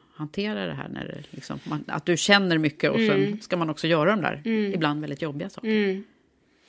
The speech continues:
Speaker 2: Nej, men jag tror att jag försöker att, eh, eh, skilja lite grann på, eh, skälen till att man behöver göra vissa saker. De aff-, den affärsmässiga logiken, anledningen att göra det som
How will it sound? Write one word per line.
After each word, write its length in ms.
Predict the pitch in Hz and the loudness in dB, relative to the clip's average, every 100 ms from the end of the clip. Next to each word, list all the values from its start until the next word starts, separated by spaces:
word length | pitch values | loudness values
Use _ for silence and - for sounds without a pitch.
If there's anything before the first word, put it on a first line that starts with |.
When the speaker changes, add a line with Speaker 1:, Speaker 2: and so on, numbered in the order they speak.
| - - - | -20 -20 -8
Speaker 2:
Nej, 120 | 269 | 2
men 60 | 262 | 2
jag 100 | 247 | 2
tror 120 | 285 | 0
att 100 | 262 | 0
jag 120 | 214 | -2
försöker 560 | - 196 190 180 - 185 | -4 -4 -2 -4 -4 -2
att, 360 | 175 - _ - | -2 -6 _ -6
eh, 440 | 170 180 - - - | -4 -4 -6 -8 -10
eh, 240 | - 160 | -8 -8
skilja 400 | - 226 170 190 | -6 -4 -2 -2
lite 220 | 226 214 | -4 -6
grann 360 | - 185 160 165 | -6 -4 -4 -6
på, 520 | - - 71 - - - _ | -10 -8 -4 -4 -4 -8 _
eh, 800 | 196 185 170 165 165 160 107 - | -6 -4 -2 -2 -4 -4 -6 -8
skälen 580 | 170 - 190 196 190 175 | -6 0 2 2 2 -2
till 220 | 180 170 | -4 -6
att 120 | 160 | -6
man 120 | 170 170 | -6 -8
behöver 160 | 170 | -6
göra 260 | 170 165 180 | -4 -4 -4
vissa 240 | 185 - | -4 -6
saker. 460 | 185 - - - 185 | -6 -8 -12 -8 -6
De 140 | 175 | -6
aff-, 220 | 170 - | -8 -8
den 100 | 185 | -6
affärsmässiga 720 | 175 - 170 160 170 160 - | -6 -6 -8 -6 -8 -8 -6
logiken, 880 | 160 165 175 156 - - 160 165 156 - | -6 -6 -6 -8 -10 -10 -8 -8 -8 -8
anledningen 920 | 175 175 175 175 165 170 170 165 160 | -6 -4 -2 -2 -2 -4 -6 -6 -6
att 140 | 160 175 | -8 -6
göra 300 | 170 165 170 | -4 -2 -2
det 160 | 170 | -2
som 340 | - 170 170 | -4 -6 -8